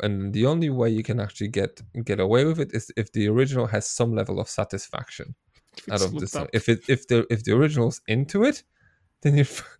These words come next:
Speaker 1: <laughs> then, <laughs> then you're, then, then you may have something out of this. Other, otherwise, this is just an unha-, un-, unhealthy sort of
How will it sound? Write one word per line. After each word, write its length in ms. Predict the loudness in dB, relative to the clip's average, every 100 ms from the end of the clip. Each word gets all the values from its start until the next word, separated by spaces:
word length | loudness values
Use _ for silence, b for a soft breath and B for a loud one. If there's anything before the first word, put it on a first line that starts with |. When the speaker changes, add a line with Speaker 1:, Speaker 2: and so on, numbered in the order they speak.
| -20 -20
Speaker 1:
<laughs> 240 | -12 -2
then, 360 | 0 0 -2 0 0 -2 -12
<laughs> 400 | -20 -20 0 2
then 200 | 4 6
you're, 120 | 4 B B B -8
then, 320 | 4 4 4
then 220 | 2 2
you 80 | 2
may 200 | 4 4
have 260 | 4 2 0
something 320 | -4 -4 -2
out 140 | 0 0
of 80 | 0
this. 220 | -6 -2
Other, 300 | 0 2 0 0
otherwise, 640 | -2 0 0 2 0 -2 _ _
this 200 | -2 0
is 180 | -2 -2
just 400 | 0 0 0 -8 _ _ 0
an 160 | 0
unha-, 440 | 2 2 4 2 0 0
un-, 260 | -2 -2 -2
unhealthy 760 | 0 0 -2 -4 -4 -2 -2
sort 200 | 0 0 0
of 200 | -4